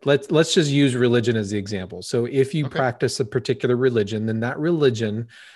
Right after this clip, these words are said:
Speaker 1: the mythology and everything that surrounds that particular religion, it guides your behavior and,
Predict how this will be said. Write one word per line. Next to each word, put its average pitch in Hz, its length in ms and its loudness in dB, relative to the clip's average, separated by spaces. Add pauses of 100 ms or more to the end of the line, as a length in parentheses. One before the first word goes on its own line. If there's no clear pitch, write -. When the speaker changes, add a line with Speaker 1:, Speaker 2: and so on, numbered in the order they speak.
(100)
Speaker 1:
the 127 120 -2
mythology 123 680 0
and 117 80 0
everything 113 400 -2
that 107 120 -8
surrounds 107 420 -6
that 107 160 -6
particular 123 420 -4
religion, 107 640 0
it 123 360 -6
guides 123 520 0
your 117 280 2
behavior 110 640 -2
and, 107 260 -10